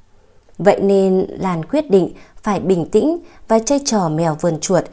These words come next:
với cô bé mới lớn này một thời gian. Tới cuối tháng,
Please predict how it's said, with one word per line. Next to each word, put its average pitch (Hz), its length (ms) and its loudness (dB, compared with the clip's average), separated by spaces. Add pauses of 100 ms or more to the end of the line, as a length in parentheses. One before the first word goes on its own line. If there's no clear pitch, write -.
(240)
với 214 140 2
cô 208 120 2
bé 190 280 -2
mới 254 140 0
lớn 269 200 0
này 214 180 -2
một 151 120 -6
thời 165 160 -4
gian. 233 360 -2 (2250)
Tới 196 160 2
cuối 202 300 2
tháng, 226 320 -2